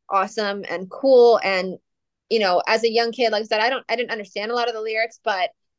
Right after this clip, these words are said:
it still made me feel very happy to see her, to see her coming into her own, I think is a great statement.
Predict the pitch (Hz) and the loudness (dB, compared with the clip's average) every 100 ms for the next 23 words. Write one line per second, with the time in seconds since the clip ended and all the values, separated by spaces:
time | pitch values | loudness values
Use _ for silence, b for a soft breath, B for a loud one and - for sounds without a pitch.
0 | _ _ _ _ _ _ 240 247 - - | _ _ _ _ _ _ -2 -2 -4 -8
1 | 262 269 269 247 214 208 220 240 233 - | -2 0 2 0 0 -6 -10 -10 -12 -10
2 | 214 190 185 180 185 _ _ _ _ _ | -6 -4 -4 -6 -8 _ _ _ _ _
3 | _ _ _ 202 202 214 214 208 208 190 | _ _ _ -6 0 2 4 2 2 -2
4 | _ _ _ _ _ - 220 277 302 262 | _ _ _ _ _ -4 0 0 0 -2
5 | 240 240 240 240 233 214 208 196 190 _ | -2 -4 -8 -4 -2 -2 -2 -6 -10 _
6 | _ 302 427 403 392 392 349 330 294 294 | _ -10 -6 -2 -2 -2 -8 -8 -10 -8
7 | 277 - 196 185 190 190 196 196 190 185 | -6 -6 -8 -8 -8 -6 -6 -4 -4 -6
8 | _ - - 101 | _ -10 -8 -14